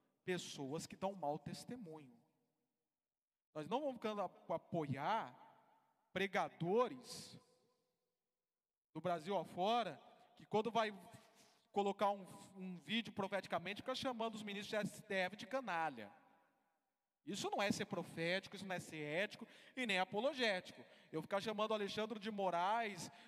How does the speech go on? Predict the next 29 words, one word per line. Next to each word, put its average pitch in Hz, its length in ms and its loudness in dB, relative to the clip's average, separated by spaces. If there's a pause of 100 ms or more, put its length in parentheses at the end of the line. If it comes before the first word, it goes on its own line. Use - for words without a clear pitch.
(160)
"barrou, 196 400 6
seu 247 160 2
canalha, 233 720 6
safado, 233 680 6
sem 220 140 -2
vergonha". 202 480 2 (260)
Eu 131 100 -14
não, 135 60 -14 (400)
eu 143 60 -12
não 143 60 -10
tô 226 160 2
falando 208 340 0
que 202 60 -10
nós 208 80 -2
precisamos 202 260 -6
apoiar 196 400 0
esses 226 240 -10
camaradas, 240 720 0
que 175 100 -10
esses - 160 -12
camaradas, 190 500 -2
eles, 226 200 -12 (720)
tá 254 160 10
faltando 240 580 4
labor 220 420 6
e 262 60 -2
teor 285 260 2
bíblico 208 480 -4
neles. 117 640 -8